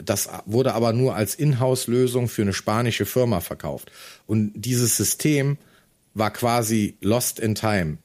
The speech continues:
Das gab's nie, das gab's nie irgendwo zu kaufen, niemand hat eine Kopie gehabt. Und ich hatte mich mit Tim angefreundet vor einigen Jahren und dann hatten wir die, die lustige Idee, dieses,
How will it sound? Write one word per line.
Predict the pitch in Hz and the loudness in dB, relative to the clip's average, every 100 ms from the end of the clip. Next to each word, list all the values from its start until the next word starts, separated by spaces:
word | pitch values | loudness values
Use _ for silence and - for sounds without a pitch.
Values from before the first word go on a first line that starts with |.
| _ _ | _ _
Das | 87 87 | -4 -2
gab's | - 101 - - | 0 -2 -2 0
nie, | 143 147 | 2 2
das | 123 101 | 2 0
gab's | 110 113 - | 0 0 0
nie | 120 | -2
irgendwo | 95 113 117 95 | 2 2 2 -2
zu | 92 - | -4 -6
kaufen, | - 113 131 123 | 0 2 2 0
niemand | 117 113 104 | 2 2 2
hat | 101 | 0
eine | 87 | -2
Kopie | 98 95 165 | -4 -2 -2
gehabt. | 110 85 117 - - - - | 0 0 -2 -6 -16 -20 -4
Und | 110 104 | -2 0
ich | 151 151 - - _ _ _ _ | 0 0 -2 -10 _ _ _ _
hatte | - 131 139 | -4 0 0
mich | 127 123 127 | 0 0 0
mit | 113 - - - | -2 -2 -12 -10
Tim | - 139 127 123 | -2 0 0 -4
angefreundet | 92 131 151 151 - 143 147 147 - | -2 0 0 0 0 0 2 -2 -2
vor | 104 | -2
einigen | 120 139 127 120 | 0 0 0 0
Jahren | 107 101 123 127 127 - - - | 0 2 0 0 -4 -6 -16 -14
und | - 104 | -4 0
dann | 95 | 0
hatten | 95 - 139 127 | -2 0 0 2
wir | 127 | 2
die, | 113 110 101 90 87 _ _ _ _ | 2 2 2 0 -4 _ _ _ _
die | 104 | 0
lustige | 101 156 175 - 185 160 | 2 4 2 0 0 0
Idee, | 117 117 104 165 104 143 156 - - - _ - | 0 0 2 2 2 0 -2 -10 -20 -20 _ -2
dieses, | 143 131 120 107 - | 0 2 2 2 0